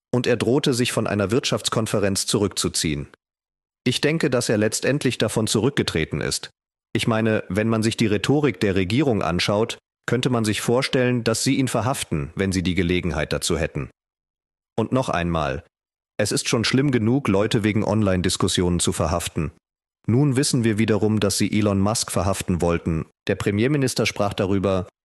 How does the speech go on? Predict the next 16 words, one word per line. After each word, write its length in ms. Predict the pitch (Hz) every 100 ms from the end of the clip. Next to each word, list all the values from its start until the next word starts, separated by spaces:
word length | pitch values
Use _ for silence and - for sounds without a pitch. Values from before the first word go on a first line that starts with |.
| _ _ -
obwohl 340 | 98 104 117
er 140 | 92 90
wusste, 360 | 127 - 85
dass 200 | 78 80
diese 240 | - 87 90
falschen 400 | - 101 - 98
Online-Gerüchte 840 | 92 95 90 90 90 92 - 90
wahr 240 | 92 90
waren. 340 | 76 73 76 71 _ _ _ _ _ _ -
Sie 200 | 104 101
wussten, 360 | 143 - - 92
dass 200 | 87 -
Axel 340 | 104 - 104
ein 140 | 95
Muslim 420 | 101 139 - 98 87
war, 380 | 73 76 -